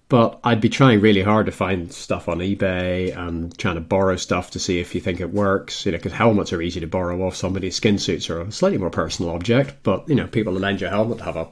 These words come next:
have a run out in. Um, and I'd be looking at that, and I'd be looking at that, I think, before I'd really start spending a lot of time. I'd, I'd do that before I spent a lot of money on my setup,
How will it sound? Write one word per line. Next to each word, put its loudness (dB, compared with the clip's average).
have -6
a -2
run -2
out -4
in. -4
Um, 6
and 8
I'd 6
be 8
looking 6
at -4
that, 2
and 2
I'd 4
be 4
looking 4
at -4
that, 2
I -4
think, -2
before -2
I'd -2
really 2
start 0
spending -2
a -2
lot 4
of 0
time. -2
I'd, -2
I'd 8
do 10
that 8
before 6
I 10
spent 4
a 2
lot 8
of 4
money 6
on 2
my 2
setup, 0